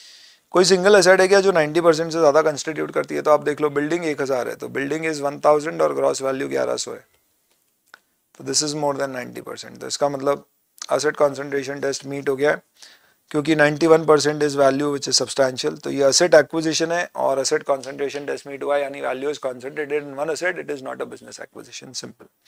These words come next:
इसके अलावा इंस्टीट्यूट ने छह एग्जांपल्स दे रखे हैं जो थ्योरेटिकल है, सेल्फ रीडिंग के लिए आप देख सकते हैं।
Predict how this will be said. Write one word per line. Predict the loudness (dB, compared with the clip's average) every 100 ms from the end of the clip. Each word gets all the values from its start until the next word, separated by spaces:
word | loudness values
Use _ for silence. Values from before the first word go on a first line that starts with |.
| _ -20 -20 -20 -20 -10
इसके | 2 8
अलावा | 10 8
इंस्टीट्यूट | 6 -2 -4
ने | -4
छह | -4 -4
एग्जांपल्स | -2 -2 -2 -4 -4
दे | -2
रखे | -2 -4
हैं | -6
जो |
थ्योरेटिकल | -6 -6 -6 -6 -4 -4
है, | -4
सेल्फ | -6 -6 -6
रीडिंग | -6 -12
के | -10
लिए | -8
आप | -8
देख | -10 -12
सकते | -10 -8
हैं। | -10